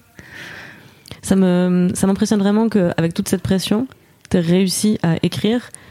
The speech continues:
Moi, j'écris aussi, hein, c'est mon, c'est mon job aussi, mais alors, quand je vais mal, <laughs> y a rien qui sort, tu vois. C'est, je peux pas avoir une pression comme ça. Enfin, je ne m'imagine pas avoir une telle pression et quand même réussir à,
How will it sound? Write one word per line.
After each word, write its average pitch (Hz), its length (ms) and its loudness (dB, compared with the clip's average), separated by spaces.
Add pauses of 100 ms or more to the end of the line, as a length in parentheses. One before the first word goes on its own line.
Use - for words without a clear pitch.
Moi, 185 80 4
j'écris 170 260 0
aussi, 170 220 0
hein, 196 80 2
c'est 180 140 0
mon, 156 420 2
c'est - 100 -4
mon 160 160 4
job 165 140 2
aussi, 170 280 0
mais 165 240 4
alors, 147 380 2 (380)
quand 165 120 2
je 151 140 2
vais 151 320 2
mal, 196 320 2 (800)
<laughs> - 600 -4
y 175 60 2
a 147 40 2
rien 147 140 2
qui 185 120 0
sort, 233 300 0
tu - 140 -2
vois. 175 160 2
C'est, 151 420 2 (380)
je - 60 -12
peux 170 100 0
pas 196 240 2
avoir 180 320 2
une 175 140 4
pression 180 340 0
comme 165 160 0
ça. 185 240 -2
Enfin, 175 100 2
je 160 140 2
ne 170 80 4
m'imagine 202 360 4
pas 220 100 0
avoir 170 200 0
une 170 100 2
telle 180 140 -4
pression 202 400 -4
et 180 60 -4
quand 180 120 -2
même 170 120 -2
réussir 160 360 -4
à, 151 240 0